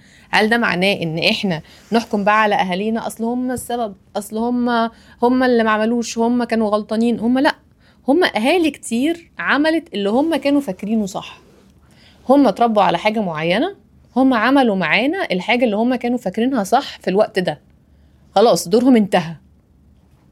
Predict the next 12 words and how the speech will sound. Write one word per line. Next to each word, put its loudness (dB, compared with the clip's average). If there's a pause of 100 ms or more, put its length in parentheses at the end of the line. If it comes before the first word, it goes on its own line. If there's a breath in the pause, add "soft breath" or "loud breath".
خلاص 2
تمام؟ 2 (160)
دور 0
أهالينا 0
انتهى. -4 (100)
Once 0
انت 0
بقى 2
أو -2
انت 0
عرفتي 0
الصح، -2